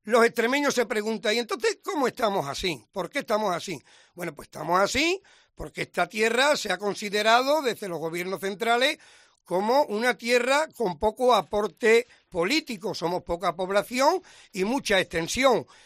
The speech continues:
Costamos mucho dinero a, al erario público para mantener servicios en esta gran extensión de tierra con poca población y, por tanto,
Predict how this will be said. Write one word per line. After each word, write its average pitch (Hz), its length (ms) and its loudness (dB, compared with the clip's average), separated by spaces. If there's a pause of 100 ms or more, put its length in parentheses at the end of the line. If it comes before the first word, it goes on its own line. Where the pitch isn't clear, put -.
(440)
Costamos 190 440 2
mucho 202 320 -2
dinero 220 560 2
a, 156 600 -4
al 151 180 -4
erario 180 380 -2
público 214 520 -2 (200)
para 170 200 -2
mantener 175 400 -4
servicios 214 640 -2 (480)
en 165 180 -2
esta 196 240 2
gran 214 220 2
extensión 180 440 -6
de 202 140 -2
tierra 226 420 0
con 143 200 -10
poca 185 300 -4
población 208 680 0 (380)
y, 214 100 -4
por 285 280 4
tanto, 302 560 2